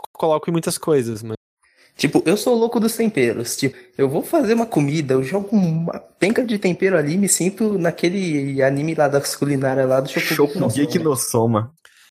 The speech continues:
Speaker 1: Porque, tipo, sal em alguns chocolates fica muito da hora. Tipo, flocos de sal, assim,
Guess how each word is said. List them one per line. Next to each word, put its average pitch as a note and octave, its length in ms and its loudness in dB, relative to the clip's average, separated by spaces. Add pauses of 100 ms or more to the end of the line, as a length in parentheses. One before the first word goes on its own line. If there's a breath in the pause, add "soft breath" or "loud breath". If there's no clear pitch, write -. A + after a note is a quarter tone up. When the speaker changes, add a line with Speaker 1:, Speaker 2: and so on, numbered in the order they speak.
(180)
Speaker 1:
Porque, D#3 220 0
tipo, F3+ 260 -4
sal G#3 680 0
em F3+ 120 2
alguns D3+ 320 2
chocolates C#3 560 0
fica F3+ 240 -4
muito D3 240 -2
da G#3+ 120 2
hora. G2 320 0 (600)
Tipo, B2 220 -2
flocos C3 480 0
de B2 140 0
sal, B2 340 2
assim, C#3+ 400 -2